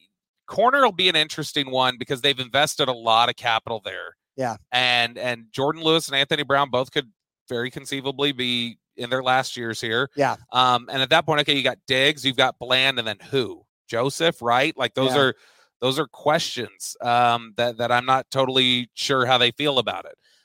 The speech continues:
Speaker 1: Um, but, but yeah, I mean, pass rush, of course, that's always a, a, a focus for teams. Uh, DeMarcus Lawrence isn't getting any younger.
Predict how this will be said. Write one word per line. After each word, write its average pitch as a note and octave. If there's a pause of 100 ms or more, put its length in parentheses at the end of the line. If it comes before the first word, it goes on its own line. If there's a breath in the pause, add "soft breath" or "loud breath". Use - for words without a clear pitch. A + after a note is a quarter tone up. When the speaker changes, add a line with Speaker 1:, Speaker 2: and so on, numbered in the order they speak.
(160)
Speaker 1:
Um, B2 (120)
but, F3
but F#3+
yeah, D#3
I C#3
mean, C#3
pass E3
rush, D#3+
of D#3+
course, D#3
that's B2+
always C#3
a, C3 (400)
a, B2+
a -
focus C3+
for C#3
teams. D3
Uh, A#2
DeMarcus B2
Lawrence B2+
isn't C3
getting C3
any C3
younger. C3